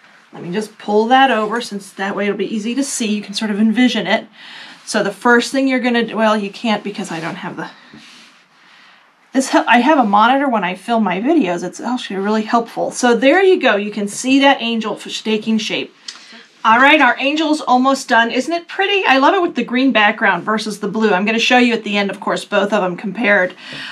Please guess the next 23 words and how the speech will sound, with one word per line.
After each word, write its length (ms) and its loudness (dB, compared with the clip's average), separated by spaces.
Um, 220 2
but 180 -6
now 220 6
we're 80 2
gonna 160 0
just 260 -8
add 240 0
this 240 0
row 240 2
to 160 0
here, 320 0
and 180 0
we'll 120 0
be 140 -4
done 280 2
with 160 -6
the 120 -6
center 440 0
section, 380 -2
or 80 -4
the 120 0
main 380 2
section 640 -2